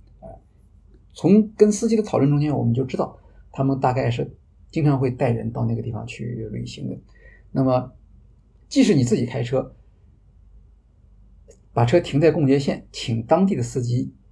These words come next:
带着去，也是一个更加安全的做法。呃，还有一个建议是关于在藏区旅游的，如果你去人不多的地方的话，那么跟当地政府去报备一下，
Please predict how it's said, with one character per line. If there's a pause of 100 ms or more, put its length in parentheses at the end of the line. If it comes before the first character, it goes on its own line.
带
着
去，
也
是
一
个
更
加
安
全
的
做
法。 (2250)
呃，
还
有
一
个
建
议
是
关
于
在
藏
区
旅
游
的，
如
果
你
去
人
不
多
的
地
方
的
话， (340)
那
么
跟
当
地
政
府
去 (260)
报
备
一
下，